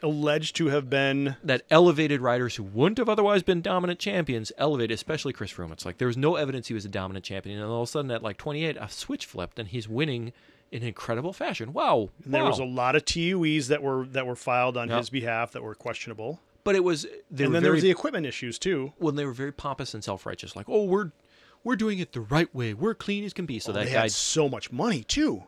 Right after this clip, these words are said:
Speaker 2: David Brailsford got a boatload of cash, and, uh, so it just
Speaker 1: Did
Speaker 2: it
Speaker 1: you like H T C when they were, when they raced, too?
Speaker 2: Eh, I, I wasn't paying as much attention in that era. So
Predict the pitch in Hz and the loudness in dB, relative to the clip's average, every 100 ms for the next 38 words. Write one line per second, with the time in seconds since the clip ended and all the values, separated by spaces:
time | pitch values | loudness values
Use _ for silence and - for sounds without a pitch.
0 | _ 143 143 135 139 135 127 117 104 95 | _ 2 2 4 4 4 4 0 0 0
1 | - - - - 107 90 82 87 127 143 | -6 -16 -20 -12 -8 -8 -6 0 0 0
2 | 139 139 113 107 104 98 92 80 78 - | -2 -4 -4 -4 -4 -6 -12 -16 -18 -20
3 | _ - - - - - - 220 196 214 | _ -20 -20 -18 -18 0 4 4 4 2
4 | - - _ _ _ _ _ _ _ _ | -2 -6 _ _ _ _ _ _ _ _
5 | _ - 165 220 294 269 214 180 185 - | _ -4 2 6 8 8 8 4 4 2
6 | 180 170 - 175 240 262 - _ _ - | 0 0 2 4 4 0 -6 _ _ -2
7 | 151 160 175 185 156 151 160 180 214 220 | 2 6 6 4 4 2 2 2 2 0
8 | - 180 285 - _ 170 165 165 160 - | 2 2 2 -2 _ -2 0 0 -4 -2
9 | 156 170 185 175 151 139 139 110 107 - | 2 4 6 6 4 0 -4 -4 -8 -10
10 | 110 101 110 90 85 82 - - - 131 | -12 -12 -10 -10 -10 -10 -12 -8 -4 -4